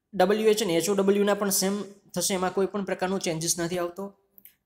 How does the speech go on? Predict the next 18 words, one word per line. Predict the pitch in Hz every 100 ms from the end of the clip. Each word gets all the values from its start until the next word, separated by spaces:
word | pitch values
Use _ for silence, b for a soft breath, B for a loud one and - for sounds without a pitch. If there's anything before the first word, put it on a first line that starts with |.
| -
Where, | 160 196 160
when, | 175 170
why, | 147 156 175
ડબલ્યુ | 151 160 170 170
એચ, | 175 151
એચ | 151
ઓ | 180
ડબલ્યુ | 165 165 170
કે | 160 151
who, | 135 151 - _ -
who-ની | 180 214
અંદર | 208 202
થોડો | 185 180 175
ચેન્જીસ | 160 156 143
આવશે. | 143 131 135
બાકી | 147 165 - 202 196
ડબલ્યુ | 165 165 202
એચ | 202